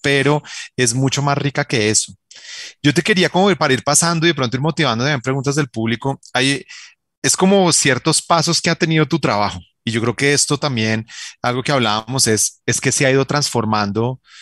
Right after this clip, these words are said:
eh, con los objetos de estudio y al mismo tiempo cómo el rastreo etnográfico que en un principio hiciste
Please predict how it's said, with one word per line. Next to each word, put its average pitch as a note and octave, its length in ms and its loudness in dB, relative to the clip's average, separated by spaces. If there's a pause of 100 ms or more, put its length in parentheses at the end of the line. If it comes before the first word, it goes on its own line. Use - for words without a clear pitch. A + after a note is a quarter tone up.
(220)
eh, G#2 500 2
con C3 140 0
los A#2+ 120 2
objetos A#2+ 300 -2
de E3 80 2
estudio E3+ 640 -2
y A#2+ 140 -2
al A#2 80 0
mismo G#2+ 280 -2
tiempo C3 380 -2
cómo C#3+ 380 0 (340)
el C#3 160 2
rastreo A#2+ 600 0
etnográfico B2 720 -4
que - 80 -4
en A2+ 80 0
un A2 100 -2
principio B2 460 -2
hiciste C3+ 560 -2